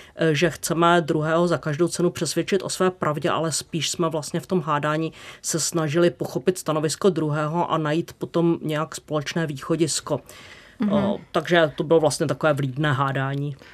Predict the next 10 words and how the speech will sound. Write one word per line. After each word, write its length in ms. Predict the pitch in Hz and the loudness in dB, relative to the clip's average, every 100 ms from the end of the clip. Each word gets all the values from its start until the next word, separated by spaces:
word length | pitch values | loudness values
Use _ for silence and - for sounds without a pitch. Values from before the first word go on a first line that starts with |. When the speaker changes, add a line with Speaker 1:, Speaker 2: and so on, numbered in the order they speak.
| - | 0
Speaker 2:
Pane 200 | 226 226 | 2 2
profesore, 540 | 226 226 247 - 254 262 | 0 0 0 2 4 4
jestliže 580 | - 202 - 240 240 247 | 4 0 0 2 4 2
se 200 | - 277 | 4 2
říká, 600 | 269 247 - 202 175 190 | 4 0 2 2 4 0
že 420 | 190 202 202 214 - | 0 0 0 -2 0
politika 500 | 214 208 220 214 226 | 0 2 0 2 2
je 160 | 220 220 | 4 2
o 100 | 202 | 0
symbolech, 800 | - 214 190 196 190 190 - | 0 0 2 4 4 2 -4